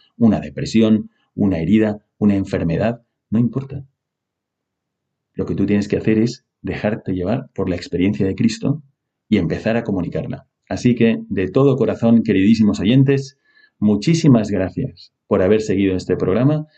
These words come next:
Muchísimas gracias de todo corazón a Radio María y especialmente a Luis Fernando por haberme permitido estar aquí con vosotros. Y que Dios nos transforme en apóstoles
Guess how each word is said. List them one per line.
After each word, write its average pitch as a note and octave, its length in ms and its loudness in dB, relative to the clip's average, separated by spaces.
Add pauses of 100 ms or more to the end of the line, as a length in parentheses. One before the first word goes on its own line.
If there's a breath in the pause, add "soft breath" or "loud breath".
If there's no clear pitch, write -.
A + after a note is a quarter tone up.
(160 soft breath)
Muchísimas A#2+ 640 2
gracias A#2+ 320 0
de G#2 60 -2
todo A#2+ 220 2
corazón A2+ 360 2
a G#2 80 0
Radio F#2+ 240 -4
María G#2+ 220 0
y A2 60 2
especialmente G#2 580 0
a F#2+ 40 0
Luis F2+ 160 -6
Fernando G#2+ 440 2
por G2 120 -12
haberme F#2+ 300 -2
permitido F#2+ 440 0
estar G2+ 180 -4
aquí G2 180 -4
con G#2 140 2
vosotros. A2 480 -2 (640 soft breath)
Y F#2 300 0 (100)
que F2 160 -2
Dios C3 520 0 (220)
nos A2+ 300 2
transforme B2 840 0
en A2+ 220 4
apóstoles C3 840 -2